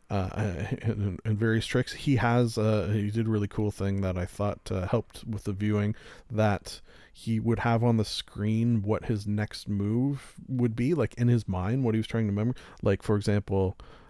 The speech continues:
uh, uh, uh, one hundred steps forward, you know, s-, something as, uh, uh, uh, as simple as that, or, or, or two steps to the right, push this button, <laughs> you know, that, that, that sort of, that sort of idea.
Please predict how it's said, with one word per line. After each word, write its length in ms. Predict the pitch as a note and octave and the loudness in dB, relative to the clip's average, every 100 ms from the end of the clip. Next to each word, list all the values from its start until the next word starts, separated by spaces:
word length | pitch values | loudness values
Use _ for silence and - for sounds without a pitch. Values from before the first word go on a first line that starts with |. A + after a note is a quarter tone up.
| - - | -10 -4
uh, 140 | A2 - | -2 0
uh, 100 | A2 | 0
uh, 160 | G#2 G2+ | 2 0
one 420 | G2+ A#2+ B2+ A#2+ | 2 6 8 8
hundred 420 | B2 A#2 A2+ G#2+ | 8 6 4 2
steps 640 | - - - G#2+ - - | -4 -8 2 2 2 -6
forward, 640 | - A#2 G#2+ F2+ - E2+ - - | -6 2 4 4 -2 -8 -10 -8
you 120 | - G#2+ | -2 0
know, 160 | F2 - A2+ B2+ | 0 -4 -6 -4
s-, 220 | A#2+ - - | -2 -2 -2
something 380 | - B2 A#2 A2 | 0 2 4 4
as, 160 | G#2 G#2+ A#2 | 2 0 0
uh, 60 | |
uh, 420 | G#2+ - G2+ G#2 - G#2 - - D2+ D#2 G#2+ - A#2 - C3+ - | 0 0 -2 -2 -4 -6 -10 -12 -14 -14 -16 -20 -20 -8 -4 2
uh, 120 | C#3 | 2
as 140 | A#2+ A#2+ | 2 0
simple 340 | - B2+ A2 | 2 4 4
as 80 | G#2+ | 2
that, 240 | G#2+ F2+ | 2 0
or, 140 | F#2 F#2+ - - - | -2 -4 -8 -18 -6
or, 120 | G#2 | -4
or 240 | F#2+ G#2+ G2+ | -2 -2 -2
two 220 | - C#3+ | 4 6
steps 360 | C3+ - B2 - | 6 4 2 0
to 120 | - | 0
the 120 | A#2 A2+ | 4 6
right, 360 | A2+ A2+ - - | 6 4 0 -4
push 260 | - A#2 - | 0 0 0
this 220 | F2+ - | -4 -2
button, 560 | G#2+ - F2 F2+ F#2 - | -2 -2 -4 -4 -4 -2
<laughs> 20 | |
you 240 | A#2+ - | -2 2
know, 180 | B2 A2 | 4 4
that, 320 | A2 B2+ - | 2 0 -2
that, 180 | A2+ A2+ | -2 0
that 220 | A#2 G#2+ | -2 0
sort 140 | A#2 A2 | 0 0
of, 160 | G#2 - - | -2 -8 -4
that 180 | A2 A2 | -2 0
sort 180 | A#2 G2+ | 0 0
of 120 | F2+ | 0
idea. 360 | F2+ F2+ F2+ | -2 -4 -6